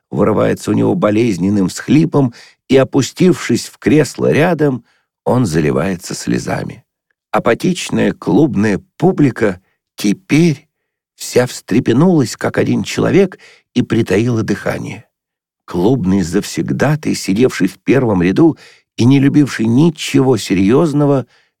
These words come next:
неприязненно хрюкнул. В задних рядах, переполненных более непосредственными натурами, послышалось сочувственное сморканье. Театральный доктор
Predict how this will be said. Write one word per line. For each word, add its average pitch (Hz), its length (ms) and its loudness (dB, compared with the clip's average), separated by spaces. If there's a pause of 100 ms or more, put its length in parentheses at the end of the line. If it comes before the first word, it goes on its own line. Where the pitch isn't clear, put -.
неприязненно 87 1080 0
хрюкнул. - 760 -6 (580)
В - 40 -8
задних 87 440 -2
рядах, 87 360 0
переполненных 95 720 0
более 82 500 2
непосредственными 87 920 0
натурами, 120 560 2 (420)
послышалось 85 800 0
сочувственное - 1120 -4
сморканье. - 920 -8 (540)
Театральный 143 480 2
доктор 127 560 0